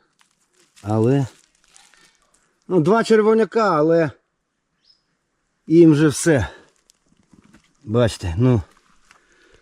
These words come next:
на жаль, трошки би раніше. Тут ліс трошки змінився. Ну як, попадається більше, е, лістяних дерев.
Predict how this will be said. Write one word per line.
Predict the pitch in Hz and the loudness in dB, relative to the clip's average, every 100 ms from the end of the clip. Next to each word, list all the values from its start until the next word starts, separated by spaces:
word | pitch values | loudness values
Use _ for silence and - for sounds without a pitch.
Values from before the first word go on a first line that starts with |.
| _ | _
на | 120 | -6
жаль, | 117 123 104 76 _ _ _ _ _ _ _ _ _ _ _ _ _ _ _ _ | -4 -2 -4 -8 _ _ _ _ _ _ _ _ _ _ _ _ _ _ _ _
трошки | - 147 135 - 127 | -2 0 0 -6 -4
би | 123 | -2
раніше. | 123 104 82 - - _ _ _ _ _ _ _ _ _ _ _ - | -2 -4 -6 -16 -20 _ _ _ _ _ _ _ _ _ _ _ -6
Тут | - 156 | -2 0
ліс | 143 165 - - - - | 0 -2 -2 -12 -20 -14
трошки | 143 151 - 143 - - - - - - | -6 -6 -4 -10 -8 -14 -12 -12 -14 -14
змінився. | 117 165 226 220 - - _ _ - | -4 -2 -2 -4 -8 -16 _ _ -12
Ну | 180 | -6
як, | 214 131 - - _ _ - - - - - - | -4 -6 -8 -20 _ _ -20 -20 -20 -20 -20 -14
попадається | 147 120 135 180 147 147 | -12 -8 -6 -6 -8 -6
більше, | 127 185 - 160 - - - - - - - - - - - - - - - _ - | -4 -6 -6 -10 -12 -20 -20 -20 -20 -18 -16 -14 -18 -20 -20 -20 -20 -20 -20 _ -8
е, | 139 139 131 - - - | -2 0 -2 -4 -12 -2
лістяних | 143 185 147 127 | 0 0 0 -2
дерев. | 110 117 | -2 -6